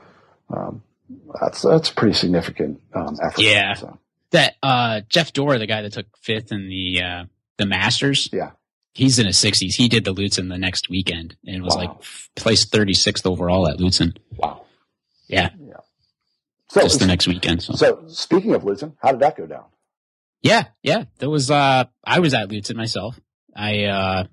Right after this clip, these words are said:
Speaker 2: it was actually my, my dad's first hundred mile race. I rode alongside him, which was pretty awesome experience. I, I can put a link to my, uh, race report in the show notes. But the, uh, talking about the, uh,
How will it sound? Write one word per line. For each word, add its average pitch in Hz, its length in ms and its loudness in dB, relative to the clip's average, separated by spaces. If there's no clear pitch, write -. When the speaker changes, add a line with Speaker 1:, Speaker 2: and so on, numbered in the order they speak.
Speaker 2:
it - 60 -14
was 107 120 -2
actually 107 260 2
my, 95 140 0
my 101 200 0
dad's 101 340 0
first 104 240 0
hundred 104 160 2
mile 92 200 2
race. 92 260 4
I 98 120 2
rode 95 340 0
alongside 98 460 2
him, 104 160 2
which 95 120 -2
was 87 260 -2
pretty - 200 4
awesome 90 260 0
experience. 92 500 0
I, 87 100 -2
I - 60 0
can - 120 -2
put 87 120 0
a 80 160 0
link 87 200 0
to - 80 0
my, 82 240 4
uh, 82 200 0
race 110 180 4
report 95 280 2
in - 60 -8
the 90 60 -2
show 110 180 2
notes. 98 280 -2
But 104 180 -2
the, 98 400 4
uh, 92 280 4
talking 123 360 2
about 104 540 0
the, 98 460 -2
uh, 95 420 0